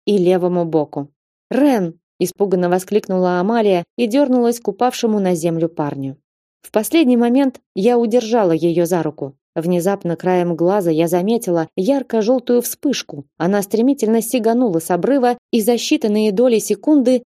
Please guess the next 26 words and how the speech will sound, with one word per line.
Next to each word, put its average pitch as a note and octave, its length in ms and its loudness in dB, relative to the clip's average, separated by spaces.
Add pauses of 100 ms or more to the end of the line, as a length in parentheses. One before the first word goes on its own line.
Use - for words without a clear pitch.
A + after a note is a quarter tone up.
оказалась B3 680 0 (140)
рядом C#4 340 2
с C4+ 100 -4
магистрами. F#3 680 -2 (380)
Первый F#3 380 2
удар G#3+ 260 2
пришелся F#3 480 -2
по F#3+ 160 -2
Раингу. E3+ 520 -2 (180)
Артефактника A#3+ 840 -2
сначала A3+ 460 -2
подбросило G#3+ 720 0
на E3+ 120 -2
несколько G3+ 420 -2
метров F#3 380 -4
вверх, G3 420 -2 (220)
а G#3 120 -4
после B3 380 0
впечатало G#3 720 -2
в F3 60 -6
землю. D3+ 480 -4 (420)
Шаровая F3+ 640 0
молния F#3+ 520 -2 (240)
на G#3+ 140 2
мгновение G#3 720 0
замерла, A3+ 580 0